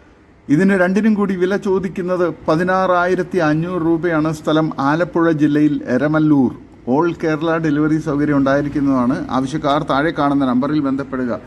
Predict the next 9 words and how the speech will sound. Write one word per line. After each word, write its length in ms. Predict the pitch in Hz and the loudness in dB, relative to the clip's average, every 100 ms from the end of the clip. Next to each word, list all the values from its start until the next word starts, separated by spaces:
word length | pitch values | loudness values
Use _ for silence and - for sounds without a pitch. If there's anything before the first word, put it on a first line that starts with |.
| - - - | -18 -20 -6
വളർത്തുകാർക്ക് 560 | 135 160 160 175 165 156 | 0 0 0 -2 -2 -2
എന്തുകൊണ്ട് 360 | 156 160 170 160 | -2 0 -2 -2
അനുയോജ്യമായ 580 | 151 156 165 160 165 | 0 0 0 -2 -2
നല്ല 280 | 151 143 180 | -2 -2 -4
തീറ്റയും 440 | 202 170 160 180 175 | -4 -4 -2 -4 -2
കുടി, 200 | 160 160 | 0 2
ഇടനീട്ടവും 680 | 160 143 156 160 165 165 | 2 0 -2 -2 -4 -2
നല്ല 180 | 151 151 | -2 -2
വളർച്ചയുള്ള 840 | 156 135 143 143 175 160 147 139 | -2 0 -2 -4 -2 -2 0 -2